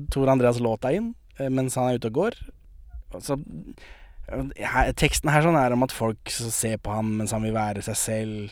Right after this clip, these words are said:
selv om han vil slå til folk. <laughs> At han blir liksom sinna av hva folk ser på.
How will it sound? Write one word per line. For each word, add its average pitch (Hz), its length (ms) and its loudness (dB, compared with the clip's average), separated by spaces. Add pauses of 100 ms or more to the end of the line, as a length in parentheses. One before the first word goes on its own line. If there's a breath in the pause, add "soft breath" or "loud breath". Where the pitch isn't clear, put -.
(120)
selv 110 280 -4
om 113 80 0
han 110 200 0
vil 107 100 0
slå 120 300 4
til 101 100 -8
folk. - 440 6 (120)
<laughs> - 80 -6 (1300 loud breath)
At - 80 -10
han 131 140 0
blir 120 140 0
liksom 120 580 -2 (140)
sinna 117 320 0
av 110 80 0
hva 113 120 -2
folk 113 220 -6
ser 107 140 -6
på. - 120 -6